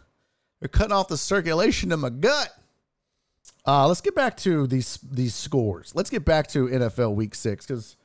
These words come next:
we started talking about it, and then it was time to get Aaron on the show, and I didn't wanna, uh, miss that. But I agree with you, Lordy. What the fuck is that? That's not what I wanted.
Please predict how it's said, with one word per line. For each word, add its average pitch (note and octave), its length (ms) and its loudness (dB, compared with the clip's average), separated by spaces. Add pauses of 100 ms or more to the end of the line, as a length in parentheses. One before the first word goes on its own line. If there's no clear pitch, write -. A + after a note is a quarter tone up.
(300)
we C#3 100 -4
started B3+ 340 2
talking C3 220 2
about B2 240 2
it, B2+ 120 0
and C3 100 -2
then E3 100 -4
it D3 60 -4
was C3 120 -2
time D3+ 220 0
to C#3 80 -2
get C3+ 140 0
Aaron D3 300 -2
on A#2+ 100 -6
the A2 80 -6
show, A#2+ 240 0
and B2 100 -2
I A#2+ 60 -2
didn't B2+ 180 -6
wanna, A#2 420 -6
uh, G2+ 220 -8
miss C3 300 -2
that. D2 300 -12 (1160)
But F#3+ 120 2
I C4 100 0
agree G#3 260 0
with D#4+ 160 2
you, D3 80 0
Lordy. G#2+ 400 -4 (840)
What A#3 120 -14
the G3 80 -2
fuck G#3+ 220 -4
is F#3+ 140 -8
that? G3+ 260 -8 (140)
That's G#3+ 180 -8
not C#3+ 180 -2
what A#2+ 120 -6
I - 20 -4
wanted. F#3 380 -8